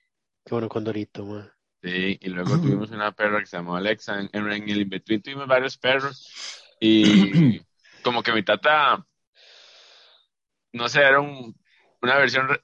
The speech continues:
Speaker 2: temprana de rescate de perros porque él tenía varios amigos que presentaban perros en, en estos concursos de perros y estupideces de esas, pero esos perros lastimosamente tenían vidas muy tristes, entonces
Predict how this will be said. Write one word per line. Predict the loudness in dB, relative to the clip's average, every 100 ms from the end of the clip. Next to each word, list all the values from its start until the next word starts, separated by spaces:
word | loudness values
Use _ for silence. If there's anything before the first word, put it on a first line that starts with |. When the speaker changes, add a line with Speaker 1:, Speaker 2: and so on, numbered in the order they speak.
| _
Speaker 2:
temprana | -2 -2 2 2 2 2
de | 2
rescate | 0 0 0 2
de | 0
perros | 2 4 4 2
porque | -6 -10 -2 2 2 2 0
él | -4 -6
tenía | -6 -2 -2 0
varios | 0 0
amigos | -4 -8 -12 -12
que | -6 -4 -4 -6 -8
presentaban | -8 -8 -6 0 0 0
perros | -2 -2 -4 -8
en, | -10 -12
en | -12
estos | -12 -16 -20 -20 -20
concursos | -20 -18 -14 -12 -12
de |
perros | -8 -4 -2 -4 -8
y | -16
estupideces | -18 -16 -8 -6 -6
de | -4
esas, | -4 -6 _ _ _ -20 _ _ _ _ _ _
pero | -2 -2
esos | -2
perros | -4 0
lastimosamente | 0 -2 -6 -6 -2 -4 -4
tenían | -4 -2 0
vidas | -2
muy | -2 -6
tristes, | -8 -8 -8 -18
entonces | -20 -16 -14 -4 -2 -2 -4 -16